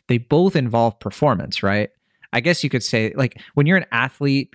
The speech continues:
going into, like, the school play, you're kind of going from something that's just very competitive and something very, like, and I don't know, like, a different view of masculinity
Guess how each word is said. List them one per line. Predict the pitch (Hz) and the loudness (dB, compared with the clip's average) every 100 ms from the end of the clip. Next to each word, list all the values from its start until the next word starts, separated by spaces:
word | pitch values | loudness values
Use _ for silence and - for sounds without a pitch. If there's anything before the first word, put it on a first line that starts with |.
| - | -2
going | 127 127 | 2 2
into, | 127 123 | 0 2
like, | 135 123 | 0 0
the | 123 | -4
school | - 131 | 0 -2
play, | - 123 120 120 | 0 0 2 2
you're | 117 117 | 0 -2
kind | - 135 | -2 -4
of | 127 | -2
going | 131 120 120 117 | -2 0 0 -2
from | - 120 107 107 104 110 _ _ _ _ _ - | -2 -2 -2 -2 -2 -4 _ _ _ _ _ -4
something | 165 175 143 | 0 2 2
that's | 127 | 0
just | 120 | 0
very | 127 120 | 0 -2
competitive | - 107 - 139 131 107 104 | -6 -6 -2 -2 -2 -2 -2
and | 98 95 | -2 -4
something | 104 113 113 | 0 0 0
very, | 110 110 104 | 0 0 0
like, | 98 95 - | -4 -6 -8
and | 107 - | -8 -4
I | |
don't | 117 104 | -2 0
know, | 98 | 0
like, | 101 | -2
a | 110 | -4
different | 123 123 113 98 | -4 -2 -2 -4
view | 127 117 110 | -2 0 0
of | 101 | 0
masculinity | 104 101 - 101 101 104 104 | -2 -2 -2 0 2 2 0